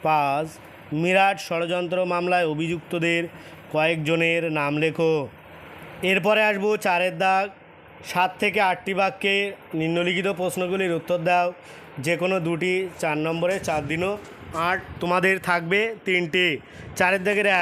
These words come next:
এক, আঠারোশো সাতান্ন খ্রিস্টাব্দের সিপাহী বিদ্রোহের প্রতি শিক্ষিত বাঙালি সমাজের মনোভাব কেমন ছিল?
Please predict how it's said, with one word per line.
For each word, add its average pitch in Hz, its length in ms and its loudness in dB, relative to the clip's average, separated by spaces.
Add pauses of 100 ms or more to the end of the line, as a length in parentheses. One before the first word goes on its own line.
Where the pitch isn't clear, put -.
এক, 180 80 0 (440)
আঠারোশো 208 360 2
সাতান্ন 190 460 0
খ্রিস্টাব্দের 208 560 2 (100)
সিপাহী 180 320 0
বিদ্রোহের 190 500 0 (380)
প্রতি 170 320 2 (240)
শিক্ষিত 196 400 0 (140)
বাঙালি 180 320 0
সমাজের 196 420 0
মনোভাব 175 460 2 (440)
কেমন 170 280 0 (120)
ছিল? 180 160 2